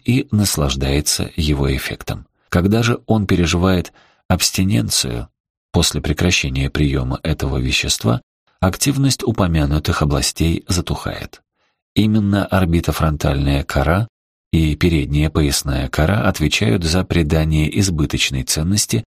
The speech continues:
вызвавшему зависимость веществу и за лишение способности подавлять стремление к его поиску.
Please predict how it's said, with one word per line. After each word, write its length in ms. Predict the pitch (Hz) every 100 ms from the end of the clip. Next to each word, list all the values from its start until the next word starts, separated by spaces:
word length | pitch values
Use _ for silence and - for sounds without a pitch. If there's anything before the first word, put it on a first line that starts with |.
| _ -
вызвавшему 800 | 87 90 82 90 - - 90 92
зависимость 640 | 80 69 69 76 76 73
веществу 720 | 73 67 - 113 - 92 123 - _ _
и 240 | 110 123
за 160 | - 101
лишение 540 | 80 73 - 76 73
способности 720 | 69 - 67 87 90 95 -
подавлять 560 | 101 104 98 87 71 64
стремление 720 | - 71 67 73 90 101 104
к 100 | -
его 300 | - 65 65
поиску. 580 | - 98 78 - - -